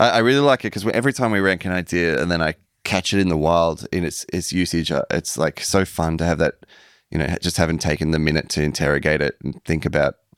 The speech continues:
what it is, and then to, you know, to see how, like, the same few narratives are pervasive across everything, and so many of them don't serve the outcome that they're ostensibly pursuing.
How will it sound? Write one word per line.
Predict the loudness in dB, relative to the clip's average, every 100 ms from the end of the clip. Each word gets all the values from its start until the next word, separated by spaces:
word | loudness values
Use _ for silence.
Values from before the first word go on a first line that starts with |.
| -20 -20 -4
what | -2 0
it |
is, | 0 0 0
and | 0
then | 0 -2
to, | 0 0 0 -4 -8 _ _ _ _ _ _ _ -2
you | 2
know, | 2
to | 2
see | 2 2
how, | 4 2 2
like, | 2 -2 -2
the | -6
same | -2 0 0 -2
few | 0 0
narratives | 2 0 0 -2 -2
are | -4 -4 -6
pervasive | 0 0 0 -4
across | -4 -2 -2
everything, | -2 -2 -2
and | -2 -6 -14 -20 -10
so | 0 2
many | 2 2
of |
them | 0 -2 -4 -10 _ _ -2
don't | 0 0
serve | -2 -2 0
the | 0
outcome | 0 -2 -6
that | -4 -2
they're | -2
ostensibly | -2 -6 -6 -6 -6
pursuing. | -4 -4 -4 -6